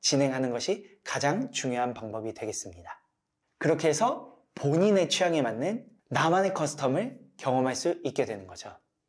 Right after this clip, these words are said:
이 방법의 아쉬운 점은 아무래도 제작되기까지 오랜 시간이 걸리기 때문에 그 기간을 기다려야 된다는 점,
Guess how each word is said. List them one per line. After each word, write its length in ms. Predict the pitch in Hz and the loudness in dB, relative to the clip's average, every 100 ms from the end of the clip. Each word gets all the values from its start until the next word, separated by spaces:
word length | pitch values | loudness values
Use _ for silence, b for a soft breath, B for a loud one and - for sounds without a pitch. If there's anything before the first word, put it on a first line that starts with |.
| - | 2
이 440 | 220 269 269 240 | 4 6 4 2
방법의 680 | - 160 160 165 190 131 - | 2 4 4 4 4 2 -2
아쉬운 340 | 113 131 165 151 | -4 0 2 4
점은 480 | 147 151 160 101 - B B | 4 2 0 -4 -12 B B
아무래도 600 | 156 175 175 196 233 - | 4 4 4 2 0 -4
제작되기까지 1000 | - 139 175 170 151 - 131 190 120 - | 0 2 2 2 2 2 2 2 0 -6
오랜 420 | 120 120 156 233 226 | -2 2 4 4 2
시간이 480 | 196 165 147 123 | 2 2 2 0
걸리기 400 | - 123 120 127 | -4 -2 0 -2
때문에 480 | - 117 120 175 - B B - | -2 -4 -4 -8 -10 B B -2
그 680 | 151 147 147 143 135 131 139 | 4 6 6 6 4 2 -2
기간을 640 | - 131 123 165 - - - | -2 0 2 0 -4 -16 -8
기다려야 520 | 143 151 156 160 143 | 0 2 4 4 4
된다는 420 | 139 113 113 104 | 0 -4 -6 -8
점, 180 | 95 92 | -12 -16